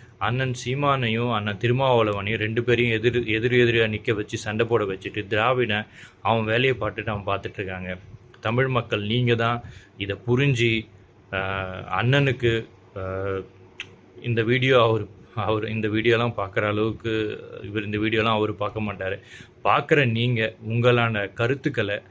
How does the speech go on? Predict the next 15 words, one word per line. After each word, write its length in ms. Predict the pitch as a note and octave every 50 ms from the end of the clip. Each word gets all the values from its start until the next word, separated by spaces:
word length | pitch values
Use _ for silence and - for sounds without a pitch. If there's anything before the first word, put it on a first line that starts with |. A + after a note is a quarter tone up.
| - - - - - - -
அவரிட 600 | G2 G#2 G#2+ A2 G#2+ G#2+ G#2+ B2+ C3 B2+ A#2+ -
எப்படியாவது 600 | A2 G#2 - - B2 A#2 A#2+ B2 B2+ B2+ B2 A#2+ A#2
சொல்ல 300 | - - A#2 A#2 B2 B2+
முடிஞ்சா 460 | B2+ A#2+ A2+ A2 G#2+ G#2+ A2+ A2+ A2+
சொல்லுங்க. 540 | A2 - - G#2+ G#2 A2 G#2+ G2+ G2 G2 F#2 G2 - - - - - - -
ஏன்னா 140 | G#2+ A2+ B2
அவரோட 320 | C3 B2 A2+ A2 A2 G2+
அரசியல் 500 | G2 G2 G#2 A#2+ B2+ B2+ - D3 C#3+ C3
வந்து 280 | A#2 G#2+ G#2+ A2 A2 A#2+
இப்ப 320 | A#2+ A#2 - - - G2+
கர-, 260 | G#2 A2 A2+ A2+ G#2
க-, 280 | - - G#2 G2+ G2+ G2+
சரியான 480 | F#2+ - G#2+ G2+ A2 A2+ A#2+ B2+ C3 B2
ஒரு 160 | A2+ G#2 F2+ -
பாதையில 380 | G2+ G2+ G#2 A2 G#2+ G2+ G2